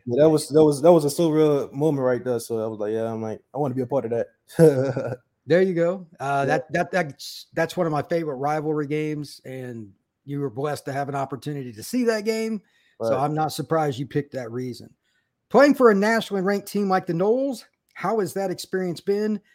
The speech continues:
Speaker 2: such as going up against teams like L S U, and then you had a chance to play in Death Valley, Clemson? Like,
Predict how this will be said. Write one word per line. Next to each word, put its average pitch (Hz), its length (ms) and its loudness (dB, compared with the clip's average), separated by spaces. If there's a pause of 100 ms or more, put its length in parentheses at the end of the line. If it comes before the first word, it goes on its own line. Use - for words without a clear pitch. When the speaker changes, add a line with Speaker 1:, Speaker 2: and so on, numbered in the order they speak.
(120)
Speaker 2:
such 175 300 -4
as 170 200 -2
going 175 220 -2
up 165 140 -4
against 156 340 -8
teams 160 260 -6
like 123 300 -10 (460)
L 175 160 0
S 185 160 -4
U, 202 240 -2 (280)
and 131 160 -12
then 147 120 -6
you 156 100 -2
had 160 80 -2
a 143 60 -10
chance 170 240 -8
to - 80 -20
play 165 180 -4
in 143 80 -6
Death 165 220 -4
Valley, 156 440 -4 (480)
Clemson? 214 440 -2
Like, 127 180 -8